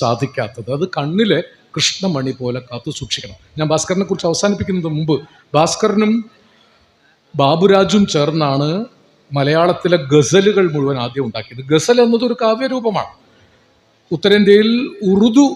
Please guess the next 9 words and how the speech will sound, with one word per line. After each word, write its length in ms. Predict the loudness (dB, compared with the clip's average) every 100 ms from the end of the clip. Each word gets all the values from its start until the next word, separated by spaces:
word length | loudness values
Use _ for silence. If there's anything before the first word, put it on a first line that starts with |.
| -6
കവിതകൾ 460 | -2 0 2 2 0 -2 -4
ആലപിക്കുന്ന 460 | -2 -2 -2 -2 -2 -2
രീതിയാണ്. 420 | -2 -2 -2 -2
ആ 100 | -2 0
രീതി 280 | 0 0 -2 -2
മലയാളത്തിൽ 480 | -2 0 0 -2 -2
ആദ്യമായി 460 | -2 -2 -6 -4 -6
കൊണ്ടുവന്നത് 580 | -6 -4 -2 -2 0 0 -2 _ _ _ _
പി 100 | -4